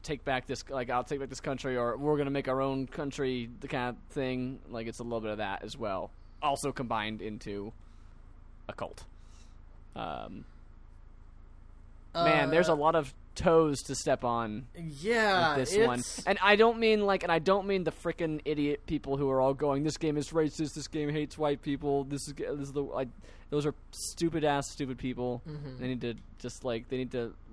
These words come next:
Speaker 1: actually critically think for a little bit before they, before they <laughs> just knee jerk and,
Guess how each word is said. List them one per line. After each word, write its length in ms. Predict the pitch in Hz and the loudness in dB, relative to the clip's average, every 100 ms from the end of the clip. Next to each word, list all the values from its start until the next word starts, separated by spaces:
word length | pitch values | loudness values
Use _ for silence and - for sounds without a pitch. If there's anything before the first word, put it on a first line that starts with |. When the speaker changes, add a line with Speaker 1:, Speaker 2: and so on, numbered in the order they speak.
| 95 - 90 80 | -20 -20 -16 -8
Speaker 1:
actually 280 | 123 - 123 | -8 -6 -10
critically 420 | - 139 123 120 | -6 -4 -2 -4
think 280 | - 120 110 | -4 -6 -6
for 120 | - | -6
a 40 | 110 | -4
little 180 | 110 110 | -2 -4
bit 220 | 113 113 | -4 -6
before 260 | 113 120 | -6 -6
they, 240 | 113 110 101 - - - - | -4 -2 -4 -10 -20 -20 -10
before 300 | 120 117 113 | -8 -6 -4
they 140 | 120 117 147 135 - | -4 -4 -8 -12 -14
<laughs> 320 | - - - | -18 -20 -12
just 160 | 139 - | -10 -6
knee 260 | 139 139 131 | -2 -2 -2
jerk 300 | 143 131 131 | -2 -2 -4
and, 140 | 123 | -6